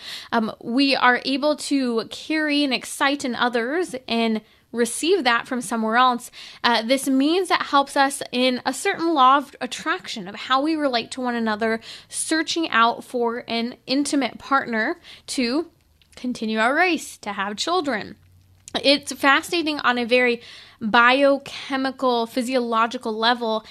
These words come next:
how the bodies work to complement one another. And this appeals to the complementarity of the human person.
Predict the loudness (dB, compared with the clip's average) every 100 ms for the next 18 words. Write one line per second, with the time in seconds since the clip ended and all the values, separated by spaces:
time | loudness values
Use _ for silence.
0 | -18 -16 2 4 4 4 4 4 2 -2
1 | -2 -6 -8 -12 -16 -16 -6 -2 -2 -2
2 | -4 -4 -6 -6 -4 -4 -4 -4 2 2
3 | 2 -2 -4 -2 0 -2 -2 -4 -4 -4
4 | -4 -2 -2 -2 -4 -4 -2 -2 -4 -4
5 | -10 -20 -20 0 2 4 0 -6 -8 -6
6 | -6 -4 -4 -2 -4 -6 -12 -6 -2 0
7 | -2 -10 -12